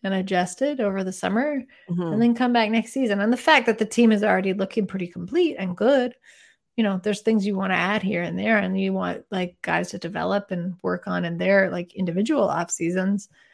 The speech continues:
Speaker 1: But I think they're way ahead of schedule, right? For, like you said it, like, to where the expectation was in terms of where you thought the Raptors would end up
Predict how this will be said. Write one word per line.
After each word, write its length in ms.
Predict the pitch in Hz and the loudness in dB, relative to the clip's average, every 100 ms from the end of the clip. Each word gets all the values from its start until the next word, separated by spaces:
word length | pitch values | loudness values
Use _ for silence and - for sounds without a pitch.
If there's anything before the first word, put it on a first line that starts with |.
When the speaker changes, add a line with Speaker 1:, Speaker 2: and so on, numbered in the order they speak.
| _ _ _ | _ _ _
Speaker 1:
But 80 | 214 | 2
I 120 | 254 | 4
think 180 | 285 247 | 4 4
they're 180 | 196 185 | 4 4
way 220 | 196 320 | 4 4
ahead 220 | 220 175 | 4 2
of 100 | 170 | 0
schedule, 540 | - 180 180 180 147 185 | -4 -8 -6 -6 -6 -4
right? 420 | 190 240 330 - - | 0 0 0 -8 -6
For, 180 | 220 | 0
like 160 | 220 214 | 4 4
you 120 | 240 | 2
said 280 | 233 202 240 | 2 4 4
it, 160 | 180 - | 4 -2
like, 200 | 190 - | -6 -6
to 80 | 190 | -8
where 300 | 196 214 214 | 2 4 4
the 100 | 208 | 2
expectation 680 | 190 202 196 202 202 202 185 | 0 -4 -6 -4 -2 -2 -2
was 240 | 190 202 | -2 -2
in 100 | 180 | -4
terms 300 | 180 170 185 | -4 -8 -8
of 100 | 180 | -10
where 140 | 196 | -8
you 160 | 190 196 | -6 -6
thought 400 | - 180 185 160 _ _ _ _ _ _ | -2 0 0 -2 _ _ _ _ _ _
the 80 | 196 | 2
Raptors 460 | 180 170 175 190 | 4 0 -2 -4
would 160 | 185 180 | -4 -4
end 220 | 165 160 | -4 0
up 360 | 196 233 202 | 4 4 2